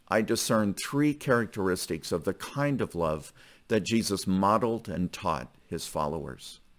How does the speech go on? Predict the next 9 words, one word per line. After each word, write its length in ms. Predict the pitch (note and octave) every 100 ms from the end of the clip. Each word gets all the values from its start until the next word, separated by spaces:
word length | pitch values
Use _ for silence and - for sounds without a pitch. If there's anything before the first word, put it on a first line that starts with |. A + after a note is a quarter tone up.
| _ _ _ _ - - _ - - - _
First, 520 | - C3+ C#3 - - - - -
Jesus' 420 | - C#3 D3+ F3 -
kind 320 | - B2 A2+
of 140 | A2
love 380 | G2+ F2+ F2+ - -
is 160 | F2+ -
personal. 720 | - - B2 - E2 B1+ A#1+ - _ - _ - - _
He 160 | - G#2+
said, 320 | - A2